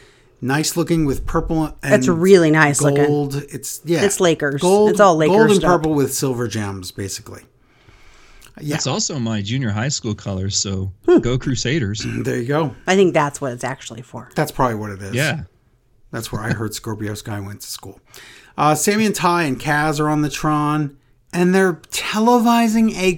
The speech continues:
Speaker 1: crime.
Speaker 2: Mm-hmm.
Speaker 1: First, it's
Speaker 3: Yeah.
Speaker 1: some kind of breaking and entering, then it's damaging property, then it's, I think, felony theft. It's, it's so these
Speaker 3: Mm-hmm.
Speaker 1: valuables. So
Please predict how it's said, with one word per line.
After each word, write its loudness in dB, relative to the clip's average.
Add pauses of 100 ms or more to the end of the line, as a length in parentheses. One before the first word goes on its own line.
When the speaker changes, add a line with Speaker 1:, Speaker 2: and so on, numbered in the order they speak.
Speaker 1:
crime. -2 (120)
Speaker 2:
Mm-hmm. 0
Speaker 1:
First, 0 (400)
it's -4
Speaker 3:
Yeah. 0
Speaker 1:
some 0
kind 0
of -8
breaking 2
and 0
entering, 2
then 0
it's -6
damaging -2
property, 2 (300)
then -2
it's, -6 (1200)
I -16
think, -6
felony 0
theft. -6
It's, -8 (220)
it's -12
so -4
these -6
Speaker 3:
Mm-hmm. -2
Speaker 1:
valuables. 0 (320)
So -2